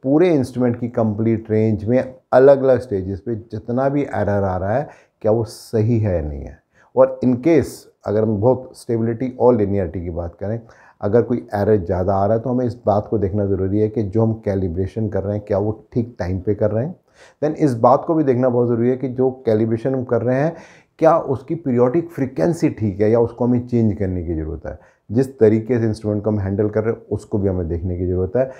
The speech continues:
कि क्या उसकी हैंडलिंग ठीक से हो रही है या उसको थोड़ा सा और इम्प्रूव करने की ज़रूरत है जिससे कि ये जो वेरिएशन आ रहा है इसको हम कंट्रोल कर सकें।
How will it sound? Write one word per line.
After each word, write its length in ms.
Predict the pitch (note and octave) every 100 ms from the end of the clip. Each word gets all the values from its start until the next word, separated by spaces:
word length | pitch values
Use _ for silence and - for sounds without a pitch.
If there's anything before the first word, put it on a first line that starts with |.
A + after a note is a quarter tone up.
| - -
कि 100 | B2
क्या 260 | B2 B2+ B2
उसकी 240 | A#2+ B2+
हैंडलिंग 460 | F#2 G#2 A#2+ B2+ A#2+
ठीक 220 | G#2+ F#2
से 100 | G#2
हो 60 |
रही 100 | G#2
है 80 | C#3
या 100 | D3+
उसको 240 | C#3 - D3+ -
थोड़ा 160 | C#3 C3+
सा 140 | B2+
और 140 | A2+
इम्प्रूव 320 | G#2+ F#2+ G#2+ G2
करने 260 | G2+ F#2+
की 100 | G2
ज़रूरत 260 | G2+ G2 G#2+
है 80 | C#3 - - -
जिससे 260 | G#2 - B2
कि 140 | A#2+
ये 140 | A2+
जो 180 | G#2+ A2+
वेरिएशन 580 | F2+ F2+ F2+ F#2+ - F2+
आ 140 | C#2
रहा 140 | C#2+ F#2
है 120 | C#3+ - _ -
इसको 220 | - F#2+
हम 100 | D#2
कंट्रोल 340 | C#2 C#2 C2+
कर 140 | C2+ -
सकें। 260 | - -